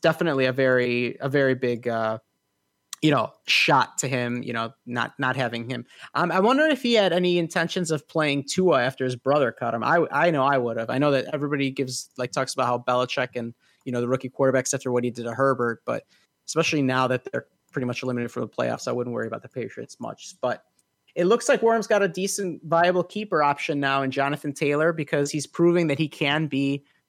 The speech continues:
a, I mean, he's gonna back into a top ten running back performance this season because they've got Pittsburgh, who's been, uh, was on a three-game losing streak this week, and then Jacksonville the final week of the season. So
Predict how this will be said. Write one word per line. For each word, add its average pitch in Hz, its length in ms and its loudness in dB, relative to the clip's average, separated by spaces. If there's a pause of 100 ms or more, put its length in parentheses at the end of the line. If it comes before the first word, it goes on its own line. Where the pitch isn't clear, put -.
(120)
a, 127 520 2
I 175 40 0
mean, 185 120 6
he's 190 80 2
gonna 254 160 4
back 180 260 4
into 175 220 4
a 143 60 0
top 139 280 0
ten 143 160 -2
running 147 180 0
back 120 240 -2
performance - 800 -8
this 123 100 -10
season 120 360 -4
because 127 240 -8
they've 135 120 0
got 131 220 -2
Pittsburgh, 196 420 0
who's 156 200 0
been, 135 360 0 (280)
uh, 143 100 -2
was 160 100 6
on 170 120 6
a 147 40 4
three-game 151 480 2
losing 135 300 2
streak 131 320 -2
this 170 180 0
week, 131 220 -2
and 135 100 0
then 135 120 -2
Jacksonville 131 520 -2
the 127 80 -2
final 147 280 0
week 120 160 -6
of 117 60 -14
the 117 60 -8
season. 113 380 -8
So 117 320 -4